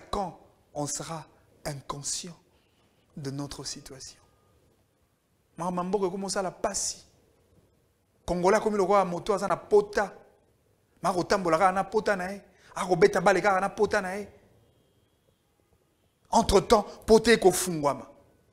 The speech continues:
Chaque année, chaque mandat, pota à Congolais eko fungwama. Alors, il y aura un moment où eko senga, il faut bakata lokolo.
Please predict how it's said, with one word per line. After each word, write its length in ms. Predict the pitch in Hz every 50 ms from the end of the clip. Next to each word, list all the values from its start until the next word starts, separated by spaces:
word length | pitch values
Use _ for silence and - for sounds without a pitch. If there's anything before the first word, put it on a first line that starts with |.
| _ _ _ _ _ _ _ _ _ _ _ _ _ _ _ _ _ _ _ _ _ _ _ _ _ _
Chaque 400 | - - - - 269 240 240 -
année, 320 | 214 202 202 233 240 226 220 - -
chaque 320 | - - - 269 240 - -
mandat, 440 | 202 196 190 190 196 220 220 208 - - - - -
pota 300 | - 233 226 226 254 202
à 60 | 175
Congolais 500 | - - 185 185 175 170 175 202 - - - -
eko 240 | 208 214 - 196 165
fungwama. 440 | - - - 170 151 139 135 131 - - _ - _ _ _ _ _ _ _ _ _ _ _ _ _ _ -
Alors, 240 | 135 180 214 208 208
il 80 | 190
y 20 | 185
aura 240 | 190 196 208 202
un 60 | 202 196
moment 600 | 190 180 180 180 185 202 190 175 151 - - - - _ _ _ _ _ -
où 80 | 190
eko 160 | 185 160 151 156
senga, 320 | - - 196 175 160 156
il 40 | 151
faut 120 | - 170
bakata 500 | 160 160 160 - - 185 165 - - 139
lokolo. 460 | 131 131 131 - - 131 123 120 120